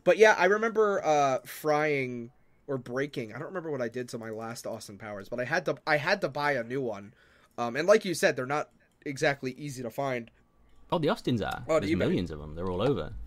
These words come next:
Speaker 2: It's just the Doctor
Speaker 1: Well, I,
Speaker 2: Evils.
Speaker 1: in, in, in America, when I was looking for, like, American eBay, uh, I, I wasn't able to find one right away. Or, like,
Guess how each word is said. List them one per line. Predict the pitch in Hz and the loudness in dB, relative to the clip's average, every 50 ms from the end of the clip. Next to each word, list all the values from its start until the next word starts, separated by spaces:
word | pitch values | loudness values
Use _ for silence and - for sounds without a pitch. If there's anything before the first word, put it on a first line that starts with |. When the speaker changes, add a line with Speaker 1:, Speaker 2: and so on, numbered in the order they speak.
| - - - - - - | -12 -12 -12 -12 -12 -10
Speaker 2:
It's | - | -8
just | - 123 - | -6 -6 -4
the | 117 | -2
Doctor | 101 101 - - 147 180 | -2 -2 -2 2 8 10
Speaker 1:
Well, | 214 208 190 | 10 10 10
I, | 196 202 | 8 4
Speaker 2:
Evils. | 196 196 208 196 196 196 - | 6 6 4 4 4 2 -2
Speaker 1:
in, | 190 190 185 - _ _ - - | -4 -4 -4 -6 _ _ -2 2
in, | 190 202 - | 2 2 4
in | - 165 208 | 4 4 4
America, | 214 175 165 170 180 190 180 - 160 143 | 4 6 6 8 6 6 6 6 2 2
when | 139 139 | 2 2
I | 135 | 0
was | 127 123 123 | -2 -2 -2
looking | 139 151 143 - 123 113 113 | -2 -2 0 -2 -4 -6 -6
for, | 110 - 120 | -6 -6 -4
like, | 120 117 110 110 | -2 -2 -4 -4
American | 117 113 117 113 110 - 107 101 | -6 -6 -6 -6 -8 -10 -12 -14
eBay, | 110 113 107 110 104 98 98 - - _ _ - | -14 -12 -10 -10 -10 -10 -12 -14 -18 _ _ -10
uh, | 113 113 110 107 107 107 104 - | -8 -8 -8 -8 -8 -10 -10 -10
I, | - 123 120 - | -8 -8 -6 -4
I | 123 127 | -4 -4
wasn't | 123 127 135 120 127 120 | -2 -4 -6 -6 -6 -8
able | 120 117 117 | -8 -8 -8
to | - 120 | -10 -10
find | - 120 117 113 113 | -10 -10 -10 -10 -10
one | 113 107 107 | -12 -12 -10
right | 110 110 110 | -10 -10 -10
away. | 110 101 104 107 107 117 139 | -10 -10 -10 -8 -6 -4 -2
Or, | 143 143 147 143 | 0 0 0 0
like, | 139 135 131 127 - | 0 -2 -2 -4 -6